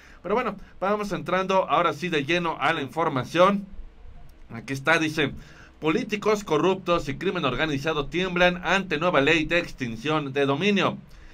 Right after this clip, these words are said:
Por unanimidad, los siete grupos parlamentarios del Senado apoyaron el dictamen de la Ley Nacional de Extinción de Dominio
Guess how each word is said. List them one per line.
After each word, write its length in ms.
Por 400
unanimidad, 1000
los 220
siete 300
grupos 340
parlamentarios 720
del 180
Senado 440
apoyaron 560
el 160
dictamen 500
de 80
la 80
Ley 220
Nacional 500
de 60
Extinción 500
de 80
Dominio 500